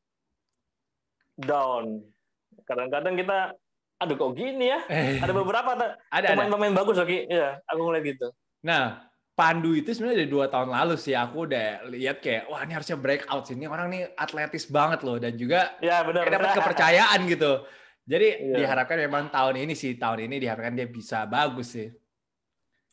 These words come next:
Speaker 1: Harusnya
Speaker 2: Nonton nggak
Speaker 1: berharap juga.
Speaker 2: scrimmage-nya? Scrimmage-nya Prawira?
Speaker 1: Nonton. Iya. Dia benar-benar cuma satu step, dar, naik dia udah.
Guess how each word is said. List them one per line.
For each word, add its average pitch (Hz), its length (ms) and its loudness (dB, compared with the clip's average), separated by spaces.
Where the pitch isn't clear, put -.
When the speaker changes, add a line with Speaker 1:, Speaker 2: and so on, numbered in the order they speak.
Speaker 1:
Harusnya - 420 2
Speaker 2:
Nonton 123 80 0
nggak 127 80 -2
Speaker 1:
berharap 120 240 0
juga. 131 80 -4
Speaker 2:
scrimmage-nya? 139 340 0
Scrimmage-nya 196 420 0
Prawira? 185 180 4
Speaker 1:
Nonton. 180 600 2
Iya. 277 320 4
Dia 202 160 4
benar-benar 233 500 2
cuma 254 140 0
satu 220 220 0
step, 277 320 -2
dar, 233 440 2
naik 165 340 -2
dia 143 200 0
udah. 127 200 -4